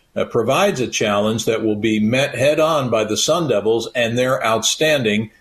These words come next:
head coach. Joining us tonight to talk about A S U hockey's unique scheduling arrangement with the Big Ten Conference and to give us a preview of his Sun Devil hockey team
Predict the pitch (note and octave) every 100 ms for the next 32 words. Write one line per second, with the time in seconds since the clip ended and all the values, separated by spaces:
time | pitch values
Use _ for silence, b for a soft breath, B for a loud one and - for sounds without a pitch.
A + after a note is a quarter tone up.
0 | b A#2+ A#2 G#2+ C3 G#2 E2+ - G2 A2+
1 | B2 B2 A2 A2+ A2+ C3 C3 - A#2 A#2
2 | A#2+ A2+ A#2 B2+ A#2+ B2 A2+ A#2 B2 B2+
3 | A2 A2 G#2+ G#2+ D3+ E3+ - E3 F3 E3+
4 | A#2 G#2+ G2+ G#2 G#2 B2 A#2+ B B A#2+
5 | A2+ A#2 F#2+ - D#3 F#3 D3 F3 F3 E3+
6 | E3 E3 F#3+ F#2 E2+ - b b b C3
7 | F3+ E3 B2+ B2+ A#2+ A2+ - E3+ A3+ C3+
8 | A2 F#2+ F#2+ G#2+ G2+ B2 G#2+ G#2 G2 F2+
9 | G2+ G2 G2 F2 G#2+ G#2